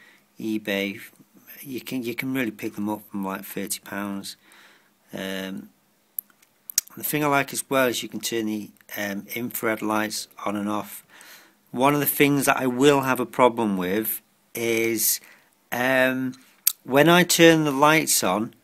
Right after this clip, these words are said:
at night, you won't pick 'em up now, I'll get a halo effect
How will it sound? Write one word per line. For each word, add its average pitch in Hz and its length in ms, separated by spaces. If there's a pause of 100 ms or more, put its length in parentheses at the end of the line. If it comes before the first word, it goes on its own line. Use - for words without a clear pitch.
(580)
at 117 140
night, 120 300
you 113 100
won't 120 200
pick 117 160
'em 110 80
up 101 100
now, 104 400 (580)
I'll 123 140
get 120 160
a 117 60
halo 123 360
effect - 560